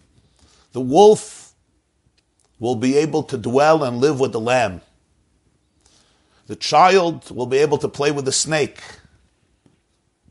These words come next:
The bear, the leopard, he goes through various wild beasts who will all be at peace. Lo yareyu v'lo yashchisu b'chol harkachi.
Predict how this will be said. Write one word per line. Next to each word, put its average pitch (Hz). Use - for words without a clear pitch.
The 101
bear, 160
the 123
leopard, 156
he 147
goes 170
through 151
various 147
wild 139
beasts -
who 151
will 151
all 180
be 160
at 139
peace. -
Lo 160
yareyu 190
v'lo 196
yashchisu 196
b'chol 123
harkachi. 98